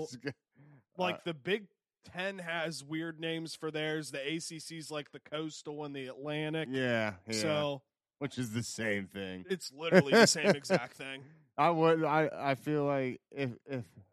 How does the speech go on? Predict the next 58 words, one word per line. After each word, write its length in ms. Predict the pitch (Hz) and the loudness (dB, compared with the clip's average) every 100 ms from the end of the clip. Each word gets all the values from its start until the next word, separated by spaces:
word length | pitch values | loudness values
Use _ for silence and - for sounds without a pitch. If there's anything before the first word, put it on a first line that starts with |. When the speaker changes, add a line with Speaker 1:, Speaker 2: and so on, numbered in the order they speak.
| _ _ _ _ | _ _ _ _
Speaker 1:
I'm 80 | 131 | -4
gonna 140 | 135 104 | -2 -2
have 100 | 95 | -4
to 80 | 92 | -10
find 340 | 101 98 90 | -8 -6 -6
that 180 | 90 90 | -6 -6
out. 240 | 92 95 | -6 -8
If 60 | 95 | -6
it 40 | |
was 300 | 147 156 156 131 | -2 0 0 -2
east 240 | 131 - | -6 -6
and 100 | 110 | -10
west, 280 | 113 113 - | -8 -8 -8
I 100 | 101 | -10
think 300 | - 98 92 | -8 -10 -8
Texas 380 | 101 90 90 87 | -12 -12 -18 -20
would 120 | 87 76 | -20 -20
feel 160 | 92 85 | -14 -12
a 20 | |
lot 300 | 92 85 76 | -10 -12 -14
better 280 | 90 87 85 | -16 -14 -16
in 100 | 82 | -16
the 80 | 82 | -16
western 440 | 90 90 _ 80 | -16 -16 _ -20
part 240 | - 85 | -18 -12
Speaker 2:
Well, 120 | 151 175 | -8 -8
Speaker 1:
than 80 | 165 | -8
the, 60 | |
Speaker 2:
well, 160 | 190 175 | -4 4
this, 340 | 190 233 - | 8 8 6
Speaker 1:
than 80 | 165 | 0
Speaker 2:
this 160 | 196 214 | 0 0
Speaker 1:
the 60 | - | 2
eastern 60 | 190 | 4
Speaker 2:
literal, 500 | 202 190 170 151 139 | 4 4 2 0 -2
Speaker 1:
part. 280 | 85 82 - - | -4 -8 -12 -8
Speaker 2:
this 240 | 175 - | -4 -4
tweet 440 | - - 180 208 - | -6 -8 -4 -6 -8
here, 480 | - 147 135 131 127 - | -10 -8 -6 -8 -12 -2
it, 160 | 156 | -2
like, 240 | 160 151 131 127 | 2 0 0 -10
bre-, 200 | - 156 | -4 0
it 200 | 170 156 | 0 0
even 320 | 185 208 175 160 | -2 0 -2 -4
breaks 560 | 143 160 170 151 143 | 0 2 2 0 -6
down, 400 | 139 165 156 147 | 0 0 2 0
like, 220 | 147 143 - | 0 -2 -2
the 80 | 139 | -14
geographical 1120 | 123 147 156 139 147 143 160 170 147 - 127 127 | -10 -4 -4 -4 -4 0 0 -2 -6 -6 -8 -6
area 680 | 131 135 139 139 135 131 _ _ _ _ | -4 -4 -2 -2 -2 -4 _ _ _ _
on 140 | 143 | -8
how 340 | 143 - 156 156 | -8 -2 0 2
it 60 | 151 | 2
even 300 | 156 143 139 | 2 0 0
makes 300 | 147 143 - | -2 0 0
sense 400 | 165 156 147 - | 2 2 0 0
to 100 | 135 | 0
what, 300 | 139 143 | 4 2